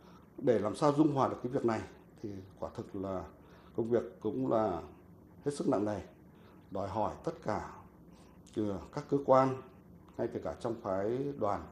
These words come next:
cũng phải tham gia. Thì đấy là thuộc về lĩnh vực của,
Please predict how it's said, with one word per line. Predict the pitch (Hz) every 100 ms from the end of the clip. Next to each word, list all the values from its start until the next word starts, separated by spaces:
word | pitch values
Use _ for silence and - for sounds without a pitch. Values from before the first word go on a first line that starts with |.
| -
cũng | - -
phải | 117 87
tham | 117
gia. | 120 120 - - - - - - - -
Thì |
đấy | 101 110 135
là | 131 -
thuộc | 107
về | 107 98
lĩnh | 101 139
vực | 135 - -
của, | 101 82 57